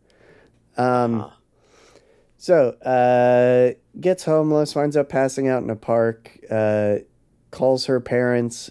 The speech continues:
Speaker 1: and, uh, gets a flight back to Iran. Uh, is, like, clinically depressed.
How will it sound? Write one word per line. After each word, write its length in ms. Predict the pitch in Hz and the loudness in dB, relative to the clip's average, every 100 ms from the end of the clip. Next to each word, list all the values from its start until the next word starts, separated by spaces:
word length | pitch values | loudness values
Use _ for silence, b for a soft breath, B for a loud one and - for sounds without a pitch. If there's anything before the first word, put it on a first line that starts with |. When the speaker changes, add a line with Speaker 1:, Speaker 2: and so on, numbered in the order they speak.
| - | -10
Speaker 1:
and, 680 | 117 113 113 110 110 107 - _ _ | -4 -2 -2 -2 -4 -6 -8 _ _
uh, 420 | 113 110 107 107 107 - | -6 -4 -4 -6 -8 -8
gets 320 | 120 113 - | -6 -6 -2
a 160 | 117 117 | -2 -2
flight 420 | 113 127 123 113 | -2 -2 -2 -2
back 280 | 123 117 117 | -4 -4 -4
to 140 | 117 | -6
Iran. 580 | 107 110 127 131 131 139 135 b b b b b b _ _ _ _ _ _ _ - | -4 -2 -2 0 -2 -4 -8 b b b b b b _ _ _ _ _ _ _ -6
Uh, 500 | 113 110 110 110 110 - | -2 0 0 0 -2 -4
is, 640 | 127 123 120 113 - - _ _ _ _ _ _ _ _ _ _ _ _ | -2 0 0 -4 -10 -20 _ _ _ _ _ _ _ _ _ _ _ _
like, 360 | 127 113 110 - | 0 0 -2 -10
clinically 600 | - 143 135 131 131 120 | -2 0 0 0 -2 -2
depressed. 720 | 110 180 190 180 - - | -4 0 2 2 -2 -20